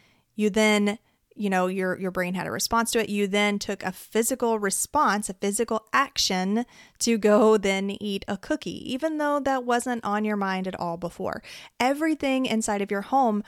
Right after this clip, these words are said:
operates on this sense of a feedback loop, which is, is how you can program your home to make yourself successful in things that you're trying to do. You know, with, whether that's with diet, you know, you wanna eat more fruit, well, make that fruit visible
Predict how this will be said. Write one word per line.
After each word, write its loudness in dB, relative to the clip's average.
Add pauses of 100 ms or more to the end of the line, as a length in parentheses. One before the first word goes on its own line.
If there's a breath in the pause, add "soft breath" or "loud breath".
(240 loud breath)
operates 0
on -2
this -2
sense -2
of -6
a -6
feedback -8
loop, -12 (280 loud breath)
which 0 (140)
is, 6 (340 soft breath)
is 2
how 0
you 2
can 0
program 0
your 0
home 0
to -2
make 2
yourself 0
successful -2
in -2
things -4
that -6
you're -2
trying -2
to -4
do. -4 (420 soft breath)
You 0
know, 0
with, -2
whether -2
that's -4
with -6
diet, -2
you -2
know, 0
you 0
wanna -2
eat -4
more -2
fruit, 0
well, -4
make -8
that -4
fruit -4
visible 2